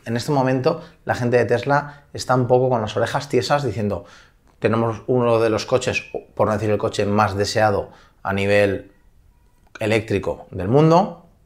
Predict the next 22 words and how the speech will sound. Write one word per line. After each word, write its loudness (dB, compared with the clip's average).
o -4
los -8
tres 0
modelos 0
de 0
coche -4
más -2
deseados -2
a -4
nivel -4
eléctrico -4
del 2
mundo, 2
tenemos 4
unas 4
baterías 4
que 2
hemos 2
demostrado 4
que -4
son -4
fiables, 2